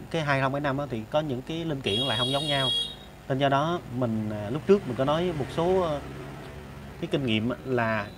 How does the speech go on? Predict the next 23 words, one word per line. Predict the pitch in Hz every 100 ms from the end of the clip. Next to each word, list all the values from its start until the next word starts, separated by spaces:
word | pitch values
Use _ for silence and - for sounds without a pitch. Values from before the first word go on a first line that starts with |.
| -
khi | - 165 165 165
mình, | 135 110 107 107
à, | 104
mua | 104 135
máy | 139 139 165
thì | 135
mình | 107 101
nên | 120 127
mua | 127 127
hai | 120 135 139 139 139 135
cái | - 151
con | 143 135
máy | 139 151 170
nó | 170 165
cùng | - 107 101
dòng | 113 101
với | 139
nhau. | 139 131 - - - - - - -
Để | 117
khi | 131 147 143 151
á, | 160 - 117
mà | 113
mình | 110 104